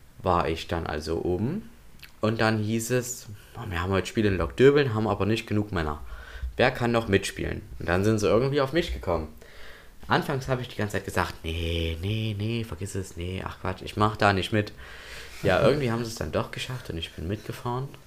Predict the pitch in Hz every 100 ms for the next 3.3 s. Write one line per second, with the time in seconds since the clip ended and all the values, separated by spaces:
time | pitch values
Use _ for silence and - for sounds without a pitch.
0 | - - - 107 101 101 92 90 - 98
1 | 110 - 123 135 110 87 - - 104 -
2 | 107 101 117 151 147 123 127 131 127 -
3 | 120 175